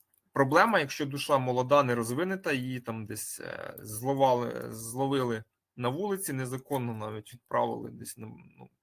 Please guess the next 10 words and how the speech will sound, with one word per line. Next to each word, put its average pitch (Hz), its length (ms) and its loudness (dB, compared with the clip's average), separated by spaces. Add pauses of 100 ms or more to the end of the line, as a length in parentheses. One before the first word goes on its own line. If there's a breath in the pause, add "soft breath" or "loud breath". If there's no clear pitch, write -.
з - 100 -18
порушенням 120 600 -6
умов 127 360 -2 (360 soft breath)
на 123 120 -2
поле 120 300 0
бою, 156 360 0
людина 127 360 -2
не 117 220 -2
буде 123 360 -2
готова. 110 800 -4